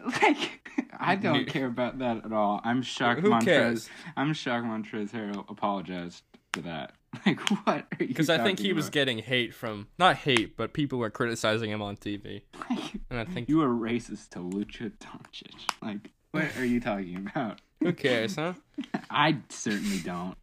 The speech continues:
Speaker 2: Um, for the fourth seed, I have Portland. Um,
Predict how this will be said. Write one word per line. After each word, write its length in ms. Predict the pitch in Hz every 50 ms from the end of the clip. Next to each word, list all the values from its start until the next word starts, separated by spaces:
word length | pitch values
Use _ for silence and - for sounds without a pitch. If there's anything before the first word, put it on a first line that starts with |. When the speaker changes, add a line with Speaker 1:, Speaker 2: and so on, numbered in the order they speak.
| _ - -
Speaker 2:
Um, 400 | 131 123 120 117 113 110 117 - _ _ _ _ _ _ _ _
for 140 | - - 143
the 100 | 131 135
fourth 320 | 135 - 160 160 165 160
seed, 220 | - - 165 160 147
I 100 | 139 131
have 260 | 139 127 117 - _
Portland. 520 | - - 120 120 92 95 104 98 107 - _ _ _ _ _ _ _ _ _ _ _ _ _ _ - - _ _ _ _ _ _ _ _ - - _ _ - - - - - - - _ _ _ _ _ _ _ - - -
Um, 480 | 123 120 117 117 117 117 110 104 104 107